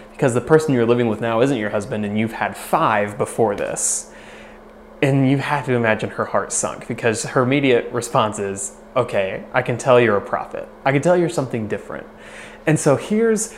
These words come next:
these two, again, very different people. We have Jesus, the Savior of the world, a Jewish man,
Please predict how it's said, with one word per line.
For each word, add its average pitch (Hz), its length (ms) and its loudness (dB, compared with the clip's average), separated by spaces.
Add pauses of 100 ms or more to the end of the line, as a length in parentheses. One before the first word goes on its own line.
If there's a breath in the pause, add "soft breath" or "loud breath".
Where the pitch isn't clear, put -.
(220 loud breath)
these 131 280 0
two, 170 680 4 (140)
again, 123 440 4
very 151 460 4
different 120 460 2
people. 180 260 -2
We 110 140 -2
have 113 260 -4
Jesus, 156 800 2 (220 loud breath)
the 117 100 -6
Savior 151 540 2
of 123 80 0
the 117 40 2
world, 95 480 -4
a 113 60 -4
Jewish 135 480 0
man, 92 420 -6